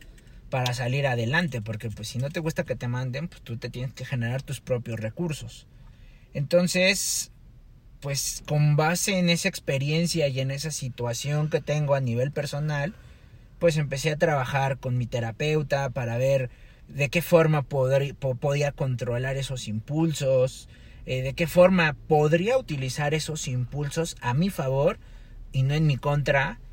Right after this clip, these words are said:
Y de ahí empezaron a salir una N cantidad de situaciones que al final es más fácil que lo vea una persona de afuera a que tú, a que tú lo logres ver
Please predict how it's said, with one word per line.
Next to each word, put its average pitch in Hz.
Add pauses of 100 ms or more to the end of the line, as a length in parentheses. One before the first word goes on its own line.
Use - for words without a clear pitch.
(280)
Y 160
de 165
ahí 165
empezaron 156
a 135
salir 139 (160)
una 151
N 151
cantidad 120
de 127
situaciones 151 (420)
que -
al 147
final 165 (1700)
es 185
más 220
fácil 180
que 147
lo 131
vea 143
una 165
persona 143
de 127
afuera 143
a 123
que 127
tú, 156 (120)
a 120
que 131
tú 147
lo 147 (180)
logres 131
ver 123